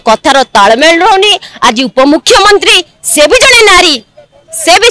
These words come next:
ଚୁପ୍ ରହୁଛନ୍ତି, ନିଜେ ମୋହନ ମାଝୀ ଚୁପ୍ ରହୁଛନ୍ତି। ଏଇଭଳି ଦିସ୍-, ଅ, ତାଙ୍କର ଯୋଉଭଳି ଭାବରେ ବର୍ତ୍ତମାନ ସୁଭଦ୍ରା ଯୋଜନା ପାଇଁ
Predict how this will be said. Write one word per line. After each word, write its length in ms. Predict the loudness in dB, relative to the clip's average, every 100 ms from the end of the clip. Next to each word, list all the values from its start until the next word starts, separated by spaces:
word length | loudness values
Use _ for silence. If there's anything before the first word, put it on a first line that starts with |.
| 0
ଚୁପ୍ 200 | -2 0
ରହୁଛନ୍ତି, 580 | 0 0 -2 -2 -2 -4 -6 _ -2
ନିଜେ 260 | 0 2 2
ମୋହନ 200 | 2 2 2
ମାଝୀ 260 | 2 -2
ଚୁପ୍ 260 | -4 -6 -2
ରହୁଛନ୍ତି। 420 | -2 0 -2 -2 -4 -6 -14 -6
ଏଇଭଳି 460 | -2 0 2 2 0 -2
ଦିସ୍-, 200 | -8 -4
ଅ, 140 | 0 0 0
ତାଙ୍କର 360 | 0 0 0 0 0
ଯୋଉଭଳି 360 | 0 0 2 2
ଭାବରେ 380 | 2 2 2 0
ବର୍ତ୍ତମାନ 580 | 0 -2 -2 -2 0 0 -2 _ _ _ _ _ _ _ _ _ _ _ _
ସୁଭଦ୍ରା 520 | -10 -4 -2 0 0 0 0
ଯୋଜନା 280 | -2 -2
ପାଇଁ 280 | -2 0 0